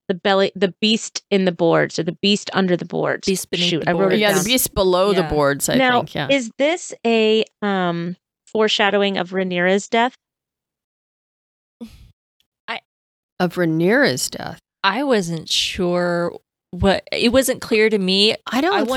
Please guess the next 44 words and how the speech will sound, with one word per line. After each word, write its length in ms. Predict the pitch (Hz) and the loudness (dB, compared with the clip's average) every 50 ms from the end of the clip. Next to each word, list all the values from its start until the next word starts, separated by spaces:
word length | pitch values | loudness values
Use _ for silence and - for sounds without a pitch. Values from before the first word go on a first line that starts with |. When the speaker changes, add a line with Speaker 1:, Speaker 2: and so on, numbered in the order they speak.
| 285 | 0
Speaker 3:
think 120 | 302 320 359 | 0 0 0
Speaker 2:
if 60 | - | 0
it 20 | |
Speaker 3:
so, 240 | - 294 214 185 170 | 0 0 2 2 0
Speaker 2:
was 120 | 170 165 - | 0 -2 -2
Speaker 3:
'cause 120 | 214 196 | -2 0
Speaker 2:
blood 120 | 180 180 | 0 0
Speaker 3:
it's 120 | 175 160 165 | 0 0 0
Speaker 2:
and 80 | 214 | 0
Speaker 3:
not 80 | 220 202 | 0 0
Speaker 2:
cheese. 640 | - 180 160 156 - - - 180 - - - - - - _ _ _ _ _ _ _ _ _ _ _ _ _ | 0 -2 -4 -6 -10 -12 -10 -10 -8 -8 -10 -10 -12 -16 _ _ _ _ _ _ _ _ _ _ _ _ _
Speaker 3:
It's 200 | 214 214 185 - | 0 0 0 0
blood 240 | - - 196 190 165 | 0 2 2 2 2
and 140 | 151 147 147 | 2 0 0
cheese. 360 | - - 156 156 160 160 - | 0 0 0 0 0 0 0
I 120 | - 196 190 | 0 0 2
think 200 | - 226 196 170 | 2 2 2 2
it 80 | 160 | 2
has 220 | 156 151 147 - - | 2 2 0 0 0
to 60 | - | -2
be 100 | 170 160 | -2 -4
blood 240 | - - 160 156 131 | 0 0 0 0 2
and 160 | 151 156 151 | 0 0 0
cheese. 380 | - - 156 - - - - - - - - - - | 0 0 0 -2 -4 -6 -10 -10 -16 -20 -20 -6 -4
Speaker 1:
Okay, 240 | 208 214 - - 214 | -2 -2 0 0 2
'cause 280 | 196 180 170 160 147 - | 2 4 4 2 2 0
Speaker 3:
Um, 80 | 160 | 0
Speaker 1:
I 140 | 196 208 233 | 2 2 2
Speaker 3:
uh, 20 | 247 - | 2 2
Speaker 1:
was 120 | - - 202 | 0 -2 -2
just 120 | 196 233 240 | 0 0 2
Speaker 3:
'cause 100 | 208 196 | 2 2
Speaker 1:
thinking 300 | 226 214 - 208 190 190 | 0 0 0 -2 -2 -2
about 320 | 180 - 180 175 175 - | -2 -2 -4 -4 -4 -4
the 60 | - 170 | -8 -8
fact 360 | - - 175 175 - - - | -4 -4 -4 -4 -4 -4 -4
that 160 | 170 165 - | -2 -2 -2
Rhaenyra 560 | - 180 180 180 175 175 175 170 170 165 165 | -2 -2 -2 0 0 0 2 2 2 2 0
is 120 | 165 156 - | 0 -2 -4
going 380 | - - 170 165 160 151 156 | -2 0 0 0 0 0 -4
to 100 | - - - - | -6 -10 -6 -2
be, 360 | 165 160 151 147 151 170 - _ _ _ _ _ _ _ _ _ _ _ _ _ _ _ _ _ _ _ _ _ _ _ _ _ - | -2 -2 0 -2 -4 -6 -8 _ _ _ _ _ _ _ _ _ _ _ _ _ _ _ _ _ _ _ _ _ _ _ _ _ -4
you 80 | 196 | -2
know, 160 | 180 165 151 | -2 -2 -4